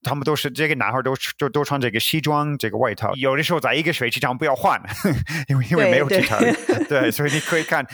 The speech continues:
Speaker 1: 呃，就是 Roger，他带了这个蓝色的西装了，Willie 他带了这个黑色的西装了。但是当然在穿搭的学生不是啊。
Speaker 2: 还有一个人，他老穿的是一个球衣，对不对？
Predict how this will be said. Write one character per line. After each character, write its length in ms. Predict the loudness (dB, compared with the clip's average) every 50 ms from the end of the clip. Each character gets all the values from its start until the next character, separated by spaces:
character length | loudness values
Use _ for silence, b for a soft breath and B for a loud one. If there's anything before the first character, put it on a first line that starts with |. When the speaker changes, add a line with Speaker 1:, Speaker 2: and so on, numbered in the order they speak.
| -14 B B
Speaker 1:
呃， 140 | -2 0 0
就 120 | 0 0
是 140 | -2 -2 -2
Roger， 420 | -2 0 0 2 2 2 0 -2 -2
他 120 | -2 -2 -2
带 220 | 0 0 0 0
了 100 | 0 0
这 160 | 0 0 0
个 120 | 0 0 0
蓝 260 | 0 0 0 -2 -2
色 160 | -2 -2 0
的 80 | 0 0
西 180 | -2 -2 -2
装 320 | 0 0 0 0 0 0 0
了， 340 | 0 2 2 2 2 0 -2
Willie 360 | -2 0 0 0 0 0 -2
他 200 | -2 -2 -4 -2
带 180 | 0 0 0 0
了 140 | 0 0 0
这 180 | 0 0 0
个 320 | 2 0 0 2 0 0 -2 -2
黑 180 | 0 0 0 0
色 200 | 0 -2 0 0
的 160 | 2 0 0
西 180 | 0 0 -2 0
装 240 | 0 0 0 0 0 -2
了。 180 | -2 -4 -6 -10 B B B B B B B B _
但 140 | -2 -2 0
是 140 | 0 -2 -2
当 280 | -2 -2 0 0 0
然 200 | 0 -2 -2 -2
在 640 | -2 0 0 2 2 2 2 2 2 0 0 -2 -2 -2 -4 -4 -4 -6 -8 -8 -8 -8
穿 260 | -6 -4 -2 -2 0 0
搭 160 | 0 0 0
的 80 | 0
学 40 | 0
生 120 | 0 0 0
不 0 |
是 20 |
啊。 120 | 0 2 2
Speaker 2:
还 40 | 2
有 0 |
一 20 | 2
个 80 | 2
人， 60 | 2 2
他 80 | 0 2
老 200 | 2 0 0 0
穿 240 | -2 -2 -2 0 2
的 100 | 0 0
是 140 | 0 0 -2
一 80 | 0
个 100 | 2 2
球 320 | 0 2 0 2 2 2 2
衣， 260 | 0 0 0 -2 0
对 160 | 0 0 0
不 120 | 0 0
对？ 360 | 0 0 0 0 0 -2 -4